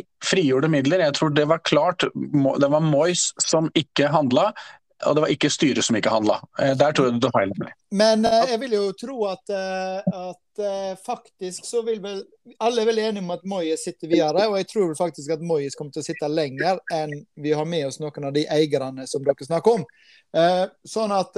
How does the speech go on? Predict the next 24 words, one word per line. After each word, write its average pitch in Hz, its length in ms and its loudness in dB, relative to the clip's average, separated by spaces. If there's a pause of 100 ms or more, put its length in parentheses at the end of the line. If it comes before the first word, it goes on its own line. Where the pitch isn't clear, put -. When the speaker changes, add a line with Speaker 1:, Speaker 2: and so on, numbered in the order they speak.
(120)
Speaker 2:
eh, 185 480 2
det 208 160 -2
er 170 80 -4
vel 175 160 -2 (160)
Kjekkeren 160 560 -6
kanskje 180 320 -6
vi 165 80 -2
skal 165 240 -6
stole 165 400 0
på 147 220 -2 (500)
fremover 143 560 -2
for 151 400 -4
å 147 400 0
støtte - 480 -10
opp 175 240 -8
under 156 360 -4
Moyes, 214 600 4
og 180 240 0
jeg 170 240 0
må 165 160 -2
jo 160 80 -2
si 170 240 -2
at, 160 240 0
eh, 156 200 -4